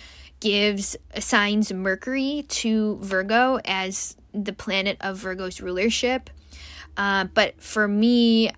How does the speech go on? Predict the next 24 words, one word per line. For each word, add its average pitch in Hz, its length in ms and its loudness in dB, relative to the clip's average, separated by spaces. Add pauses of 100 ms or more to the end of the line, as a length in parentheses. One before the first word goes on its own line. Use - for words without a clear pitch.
I 202 160 0
believe 196 520 -2
that, 175 460 -2 (120)
um, 80 560 -6 (1040)
Gemini 196 800 2 (240)
is 185 300 -4
really 185 280 -2
the 175 100 -8
true, 180 720 -2
or 196 220 0
Mercury 185 460 -2
is 175 120 -4
really 180 220 -4
the 175 100 -10
true - 240 -6
ruler 175 320 -6
of 170 140 -10
Gemini, 220 680 2
and 185 300 -8 (280)
I 214 100 2
don't 185 360 -2
think 208 220 -6
Mercury 185 720 -2 (240)
makes 190 420 0